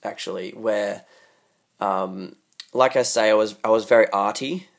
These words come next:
and I loved to express myself through art, pictures, drawing things, creating things. But what I loved most was when I created something for my younger siblings,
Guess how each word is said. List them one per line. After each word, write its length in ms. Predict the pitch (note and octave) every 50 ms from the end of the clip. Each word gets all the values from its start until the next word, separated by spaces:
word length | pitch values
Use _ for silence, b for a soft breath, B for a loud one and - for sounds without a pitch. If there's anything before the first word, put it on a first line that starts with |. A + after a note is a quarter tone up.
| _ _
and 100 | - A2
I 60 | G#2 G#2
loved 420 | G#2 G#2+ A2 A2 A2 A2 - -
to 100 | - G#2+
express 400 | G#2+ - - - - G#2 G#2 -
myself 400 | G#2 G#2+ G#2 - - G2 G2+ -
through 200 | - G#2 G2+ - -
art, 320 | G#2+ G#2+ G#2+ G2+ - -
pictures, 600 | - A2+ - - - G2+ G2+ G2+ G#2 G#2 G2+ -
drawing 340 | - - A2 G#2+ G#2+ G#2+ G#2
things, 240 | - G2+ G#2 G#2+ -
creating 560 | - - - A2 A2 A2 G#2+ - G#2+ G#2+ G#2
things. 540 | - - G#2+ G#2+ G#2+ G#2 G#2 G#2+ - - b b b b b b b b b b _
But 220 | - A2+ - A#2+ A2+
what 160 | B2+ C#3+ D3+
I 80 | D#3
loved 500 | D3+ C#3+ C3+ C3+ B2 B2 A#2+ A#2+ - -
most 760 | - G#2+ A2 A#2 G#2+ F#2+ F#2 E2 D2+ - - - - - - _ _ _ _ _ _ _ _ _ _ _ _
was 220 | - A2+ A2 G#2+ G#2+
when 180 | A#2 A#2 A#2
I 80 | A2+ G#2+
created 640 | G#2 - - A#2+ A2+ A2+ A#2 B2 A#2+ A#2+ A#2 A2
something 640 | - - A2 F2 - - - G2 G2 G2+ G#2 G#2 G2 - _ _ _ _ _ _ _ _
for 460 | _ - - - C3+ C#3 C#3+ C#3 C3+
my 140 | C3 A#2+ A#2
younger 280 | A#2 A2+ A#2 A2+ A2
siblings, 840 | G#2+ - - B2+ A2+ G2 G#2+ G2 F2+ F2+ G2+ G2+ - - - - -